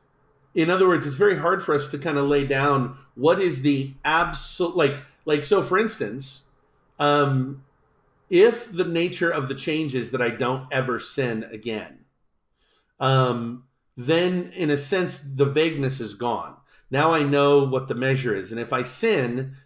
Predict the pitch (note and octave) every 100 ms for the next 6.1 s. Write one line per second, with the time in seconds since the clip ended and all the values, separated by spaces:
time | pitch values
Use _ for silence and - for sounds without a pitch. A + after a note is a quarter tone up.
0 | _ C#3+ C#3+ C3+ B2+ A2+ D3+ C3+ - A2
1 | E2+ _ _ - D#3+ F#3+ F#3 E3+ E3+ E3
2 | F#3 F3 F3+ F3 F3 D3+ G3 A3+ - F#3
3 | D#3+ E3 G3 G3 A3+ G#3 - - E3 F3
4 | C#3+ C#3 G#3 G#3 C3 A2+ - _ D3+ D3
5 | D#3 F#3 B3 - C#3+ C#3 A#2 G2+ F#2+ C3